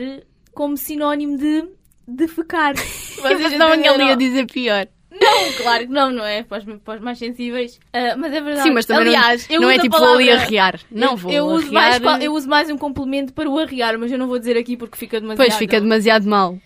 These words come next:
Speaker 2: Também não vamos estar a abusar, não é? As
Speaker 1: Toda
Speaker 2: pessoas to-, já se estão a marimbar para isto, já não querem
Speaker 1: Já
Speaker 2: ouvir
Speaker 1: estão
Speaker 2: nada.
Speaker 1: todas desgroviadas.
Speaker 2: <laughs>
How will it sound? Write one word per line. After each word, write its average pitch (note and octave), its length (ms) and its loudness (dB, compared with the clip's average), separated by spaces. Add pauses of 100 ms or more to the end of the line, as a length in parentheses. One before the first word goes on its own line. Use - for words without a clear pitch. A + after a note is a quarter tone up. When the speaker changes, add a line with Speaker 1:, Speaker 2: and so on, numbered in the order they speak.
Speaker 2:
Também F#3+ 240 -4
não F#3+ 120 -2
vamos F#3+ 240 -4
estar G3 200 -2
a F#3+ 140 2
abusar, F3+ 380 -2
não E3+ 100 -8
é? D#3+ 180 -10
As A3+ 120 -6
Speaker 1:
Toda G3+ 80 -6
Speaker 2:
pessoas A#3+ 240 0
to-, A3 40 -6
já B3 120 4
se - 60 -8
estão B3 120 2
a A#3+ 60 4
marimbar A3+ 480 4
para G#3 160 0
isto, G#3 260 -4
já A3 100 4
não G#3 120 2
querem G3+ 240 2
Speaker 1:
Já B3 40 4
Speaker 2:
ouvir F3+ 120 0
Speaker 1:
estão - 160 2
Speaker 2:
nada. - 120 6
Speaker 1:
todas D#4 160 2
desgroviadas. D#4 920 4
Speaker 2:
<laughs> G#4 120 8